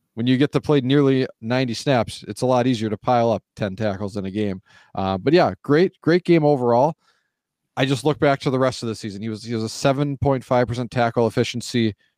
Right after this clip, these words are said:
If you, for every game besides this last one that he played in, where he racked up nearly eleven and a half percent tackle efficiency. So, um, coming in here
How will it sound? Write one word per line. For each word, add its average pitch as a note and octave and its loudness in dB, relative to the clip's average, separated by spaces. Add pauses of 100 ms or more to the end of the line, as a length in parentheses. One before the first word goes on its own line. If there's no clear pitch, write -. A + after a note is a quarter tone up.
(120)
If - -10
you, A#2 0 (100)
for - 0
every A#2+ 2
game A#2 0
besides A2 0
this G#2+ -6
last A2 0
one A#2+ -6
that G#2+ 0
he G2+ 0
played A2 0
in, G#2 -2
where G2+ -2
he G2 0
racked G#2 0
up G#2+ -4
nearly G#2+ -2
eleven G#2 0
and G2 -4
a G2 -6
half G2+ -2
percent - -14
tackle - -8
efficiency. G2 -12
So, - -6 (540)
um, G2 -2
coming D3+ 2
in C#3+ 2
here C#3+ 2